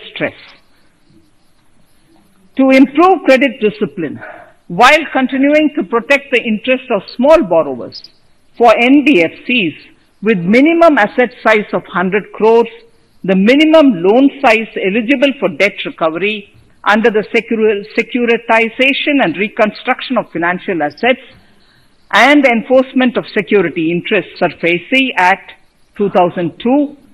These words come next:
it is proposed to be reduced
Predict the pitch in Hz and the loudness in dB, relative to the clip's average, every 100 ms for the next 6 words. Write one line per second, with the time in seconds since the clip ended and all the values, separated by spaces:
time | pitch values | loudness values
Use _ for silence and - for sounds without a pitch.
0 | _ - 220 254 - - 247 277 311 349 | _ -6 -2 -2 -2 -2 0 4 4 2
1 | - - - _ _ - 214 190 156 185 | -2 -18 -20 _ _ -6 -2 0 2 0
2 | 170 302 220 - - | 2 2 2 -2 -14